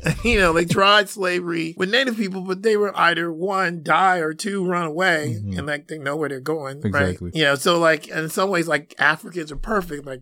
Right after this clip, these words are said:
Speaker 1: they, you know, like, it's a whole continent of them. It's divided, sort of geopolitical things. There are, you know, internal things where, like, you know, if you're on the wrong side of a conflict, you can be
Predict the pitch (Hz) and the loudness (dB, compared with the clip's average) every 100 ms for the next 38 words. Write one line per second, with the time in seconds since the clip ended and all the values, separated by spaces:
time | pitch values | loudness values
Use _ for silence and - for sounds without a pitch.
0 | - 135 127 143 135 131 131 127 - 131 | -12 -12 -10 -8 -6 -6 -10 -12 -12 -8
1 | 135 143 131 220 208 190 180 170 165 160 | -2 -2 0 2 2 2 -4 -4 -2 0
2 | 160 156 151 151 - 143 147 143 147 147 | 0 -4 -10 -18 -14 -10 -6 -2 2 2
3 | 147 139 - 147 143 147 135 190 185 170 | 2 -2 -4 -6 -4 -8 -4 -2 -2 -2
4 | 160 160 160 151 143 135 - 139 135 - | -4 -4 -4 -4 -2 -2 -2 0 0 0
5 | 139 160 165 160 156 151 - 147 147 143 | -2 -2 0 0 0 -2 -2 -2 -4 -8
6 | 139 139 139 135 135 131 123 - - - | -2 0 0 0 -4 -6 -8 -10 -10 -10
7 | - 135 - _ 131 127 147 135 135 135 | -12 -14 -14 _ -8 -4 -2 -2 -2 -2
8 | 131 123 117 117 170 151 - 151 139 143 | -2 -2 -2 -2 0 0 0 -6 -6 -8
9 | 135 | -8